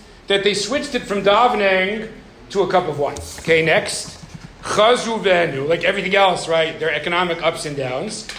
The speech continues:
They got poor again. Kavu b'tfila. They moved it back to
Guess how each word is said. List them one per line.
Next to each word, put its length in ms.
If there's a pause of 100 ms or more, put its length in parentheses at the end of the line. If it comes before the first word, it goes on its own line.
(260)
They 160
got 320
poor 220
again. 480 (160)
Kavu 360
b'tfila. 640
They 160
moved 220
it 140
back 340
to 720